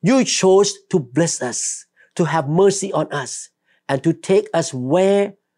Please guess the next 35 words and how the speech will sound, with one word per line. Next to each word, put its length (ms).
we 180
could 260
not 240
go 420
on 360
our 340
own. 340
We 140
humble 360
ourselves, 600
Lord, 300
and 180
give 220
you 160
all 360
the 120
glory, 640
and 300
we 160
want 220
to 160
exalt 520
your 100
name, 260
Lord. 320
Thank 360
you, 80
Lord. 360
Help 280
us 160
by 200
your 180
power, 720
Lord, 260
by 260